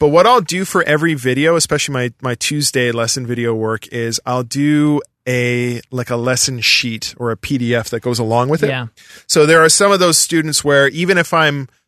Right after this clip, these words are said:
Speaker 1: doing the performance in the video and I'm breaking it down, there are some of them that, that, like, if you can get it just by watching it and listening to it and you think you figured it out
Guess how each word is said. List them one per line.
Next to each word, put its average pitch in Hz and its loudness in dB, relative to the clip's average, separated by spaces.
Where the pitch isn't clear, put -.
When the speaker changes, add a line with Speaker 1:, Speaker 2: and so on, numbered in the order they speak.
Speaker 1:
doing 175 0
the 185 0
performance 160 -2
in 156 -4
the 143 -4
video 131 2
and 127 -6
I'm 123 -6
breaking 131 -2
it 113 -8
down, 123 -2
there 147 4
are 139 4
some 180 2
of 170 -2
them 156 2
that, 139 0
that, 139 2
like, 135 -2
if 147 -6
you 226 -2
can 170 -4
get 139 4
it 143 4
just 139 -2
by 131 0
watching 127 -2
it 127 -4
and 120 -4
listening 127 -4
to 139 -4
it 131 -4
and 117 -10
you 117 -8
think 120 -12
you 120 -8
figured 117 -8
it 117 -4
out 170 2